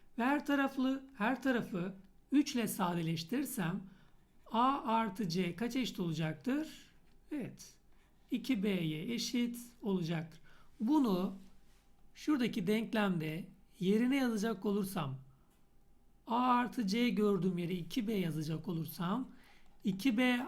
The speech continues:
artı B eşittir on sekiz. Üç tane B on sekiz ise B'miz dokuz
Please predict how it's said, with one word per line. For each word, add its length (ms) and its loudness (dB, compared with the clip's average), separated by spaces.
artı 460 0
B 200 -2
eşittir 480 -6
on 280 -2
sekiz. 680 -4
Üç 220 0
tane 480 2
B 320 0
on 200 0
sekiz 400 -4
ise 500 -4
B'miz 840 -2
dokuz 680 -4